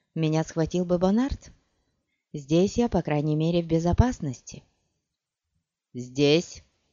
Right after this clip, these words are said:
ты не в безопасности». Высогота выпрямляется.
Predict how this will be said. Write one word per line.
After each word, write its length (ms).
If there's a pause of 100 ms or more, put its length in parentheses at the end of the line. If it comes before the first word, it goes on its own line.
(120)
ты 160
не 140
в 40
безопасности». 1080 (800)
Высогота 880 (160)
выпрямляется. 1200